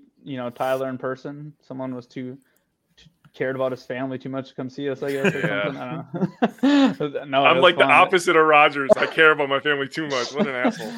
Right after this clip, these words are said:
Speaker 1: <laughs> Yeah. No, it was, Green Bay was so much fun. It was pretty much a quick hit and run, like, we were in and out, but it was a lot of fun.
Speaker 2: Yeah,
Speaker 1: So,
Speaker 2: I bet the
Speaker 1: great
Speaker 2: game
Speaker 1: game,
Speaker 2: was
Speaker 1: great atmosphere. Um, I love the fact that they chanted, "The Bears still suck."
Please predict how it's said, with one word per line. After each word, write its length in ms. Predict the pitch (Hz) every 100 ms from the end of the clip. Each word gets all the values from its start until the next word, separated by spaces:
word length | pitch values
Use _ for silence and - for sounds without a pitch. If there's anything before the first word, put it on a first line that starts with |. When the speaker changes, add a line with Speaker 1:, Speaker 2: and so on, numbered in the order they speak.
| 214
Speaker 1:
<laughs> 160 | -
Yeah. 240 | - 135 135 - 165 - -
No, 240 | 139 127 127
it 120 | 143
was, 260 | 175 - - - _ 95 _ _ 139
Green 200 | 139 135
Bay 120 | 131
was 140 | 123
so 80 | 135
much 160 | 127 127
fun. 160 | 123
It 80 | 131
was 100 | 151
pretty 200 | 156 165
much 160 | 156 151
a 40 |
quick 260 | _ 139 131
hit 160 | 139 117
and 100 | 123
run, 220 | 127 120
like, 200 | 123 123
we 120 | 127
were 140 | 123
in 140 | 123 120
and 100 | 120
out, 280 | 120 120 120
but 280 | 131 135 131
it 60 |
was 180 | 131 127
a 40 | 123
lot 260 | 120 117
of 100 | 120
fun. 320 | 123 131 131 127 _ _ _ _ _ _ _ _
Speaker 2:
Yeah, 220 | 92 143
Speaker 1:
So, 100 | 131
Speaker 2:
I 40 | 107
bet 80 |
the 100 | 113
Speaker 1:
great 180 | 113 135
Speaker 2:
game 80 | 117
Speaker 1:
game, 200 | 135 131
Speaker 2:
was 80 | 135
Speaker 1:
great 160 | 139 139
atmosphere. 840 | 135 127 131 135 - 131 131 135 - _ _
Um, 460 | 135 123 120 120 117 _ _ 131 _ _ _ _ _ _ _
I 60 | 127
love 280 | 127 127 123
the 100 | 127
fact 280 | 127 123 123
that 140 | 120
they 100 | 127
chanted, 380 | 120 123 120 123
"The 40 | 117
Bears 260 | 120 120
still 160 | - 123
suck." 360 | - 135 131